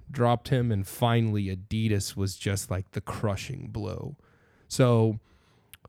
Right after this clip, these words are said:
over the past few years, he's made comments like slavery was a choice. Then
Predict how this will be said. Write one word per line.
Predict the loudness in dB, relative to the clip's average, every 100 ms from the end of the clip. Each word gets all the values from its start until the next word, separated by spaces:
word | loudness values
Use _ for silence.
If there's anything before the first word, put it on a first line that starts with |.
| 4
over | 6 6
the |
past | 4 2 2 4
few |
years, | 4 6 4 4
he's | 0 2
made | 0
comments | 2 2 4 2 2 0
like | 0 0
slavery | 0 2 4 6 4
was | 4 0
a | 0
choice. | 2 2 0 -6 -10 -12 _ _ _ _ _ _ _ _ _ -2
Then | 2 2 2 -4